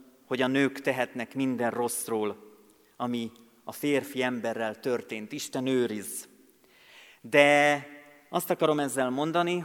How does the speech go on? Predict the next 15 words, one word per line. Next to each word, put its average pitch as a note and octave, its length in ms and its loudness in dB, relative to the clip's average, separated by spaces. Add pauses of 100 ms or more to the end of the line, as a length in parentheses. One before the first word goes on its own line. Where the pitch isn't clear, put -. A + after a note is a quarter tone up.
(140)
hogy C#3 220 -2
bizonyos F3 540 -4
élethelyzetekben C#3+ 1500 -2 (920)
azt D#3+ 280 0
tapasztaljuk, C#3+ 720 -2
hogy - 240 -8
konfliktus D3 680 -4
forrás C#3 580 2
lehet B2 340 -2
az, D3+ 200 -4
amit C#3 260 -4
az B2 120 -8
egyik A#2 360 -10
jónak C#3+ 420 -4
lát, F3 420 0